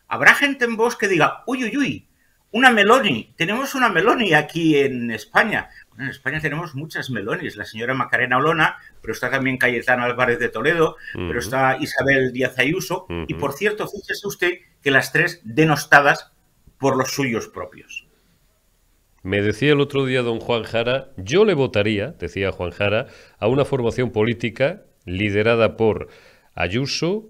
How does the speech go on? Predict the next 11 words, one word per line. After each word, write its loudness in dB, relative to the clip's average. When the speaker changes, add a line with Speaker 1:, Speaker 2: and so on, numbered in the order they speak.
Speaker 2:
Olona 0
y -4
Cayetana", 0
no -6
necesariamente -8
por -10
ese -8
orden, -6
y -8
le -4
decía -8